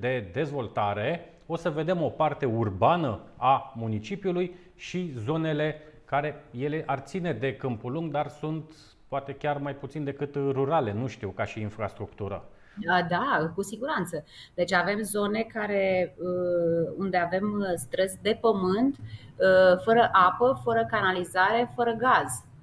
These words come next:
Speaker 2: fără nimic. Uh, chiar, uh, zilele trecute venea cineva că are nevoie de branșament la curent, adică, uh,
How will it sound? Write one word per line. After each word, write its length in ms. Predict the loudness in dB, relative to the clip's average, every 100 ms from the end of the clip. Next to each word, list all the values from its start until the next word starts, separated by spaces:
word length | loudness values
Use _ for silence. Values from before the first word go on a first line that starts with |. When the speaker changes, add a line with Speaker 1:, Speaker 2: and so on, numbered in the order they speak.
| -20 -8
Speaker 2:
fără 140 | -2 2
nimic. 540 | 4 6 4 0 -12 -20 -20 -20 -20 -4
Uh, 760 | 2 4 6 4 4 0 -2 -6 -18 -20 -20 -20 -20 -20 -4
chiar, 320 | 4 6 8
uh, 720 | 8 6 6 4 4 2 2
zilele 260 | 2 2 2
trecute 380 | 0 -2 -2 0
venea 180 | 2 0
cineva 440 | 0 0 2 2
că 60 | 2
are 180 | 2 2
nevoie 260 | 0 0
de 80 | 0
branșament 480 | 2 2 2 0 0
la 160 | 0 2
curent, 400 | 2 2 0 -4
adică, 640 | -4 -4 0 2 2 0 -12 -6
uh, 800 | 0 2 4 2 2 0 -2